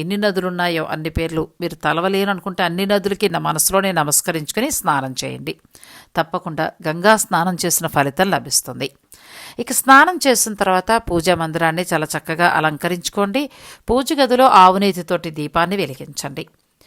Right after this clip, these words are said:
విష్ణు విగ్రహం ఉంటే గంగాజలంతో అభిషేకం చేయండి. వెంకటేశ్వర స్వామి విగ్రహం ఉన్నా పర్వాలేదు. అవి ఏమీ లేవు, మా దగ్గర పటం మాత్రమే ఉంది అని అంటారా, చక్కగా తులసి మాలతోటి అలంకరించండి. ఈ రోజున విష్ణు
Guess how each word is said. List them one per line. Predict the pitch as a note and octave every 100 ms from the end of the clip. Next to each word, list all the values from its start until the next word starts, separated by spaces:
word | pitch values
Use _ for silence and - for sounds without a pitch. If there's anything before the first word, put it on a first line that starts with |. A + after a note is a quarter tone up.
| - - -
విష్ణు | B3 - E4+ E4
విగ్రహం | C4 F#3 A3+ A3+ G#3+
ఉంటే | G3 A3+ B3 C4 F#3+
గంగాజలంతో | F3+ F#3+ F#3+ F#3 F#3 F3+ F#3
అభిషేకం | D#3 D3+ E3 E3 D#3+
చేయండి. | D#3 C#3+ C#3+ D3 -
వెంకటేశ్వర | D#3+ D#3+ F#3+ F#3 - F3 -
స్వామి | F#3 E3+ D#3+
విగ్రహం | D#3+ D#3+ D#3 D#3+
ఉన్నా | D3+ F3+ A#3
పర్వాలేదు. | D#3+ C#3 C3+ C3+ - - - - - -
అవి | F#3 F3+
ఏమీ | A3 C#4 C4+
లేవు, | A3+ A3 A#3
మా | A3 F3+
దగ్గర | E3+ F#3+ E3
పటం | D3+ F#3+ G3+
మాత్రమే | F#3+ F#3+ G3 G3
ఉంది | F#3 F#3+
అని | F#3+
అంటారా, | F3 F3 F3 G3 -
చక్కగా | F3 D#3+ E3 E3 D#3
తులసి | E3+ F3 A3+ G3
మాలతోటి | E3 D#3 D#3+ D#3 G3+
అలంకరించండి. | C#3+ C#3 C3 C3 C3 - C3 D#3 E3 _ _ _ _ _ _ _ _ _ _ -
ఈ | G#3+ A3+
రోజున | A#3+ C4+ B3 G#3+ F#3
విష్ణు | - -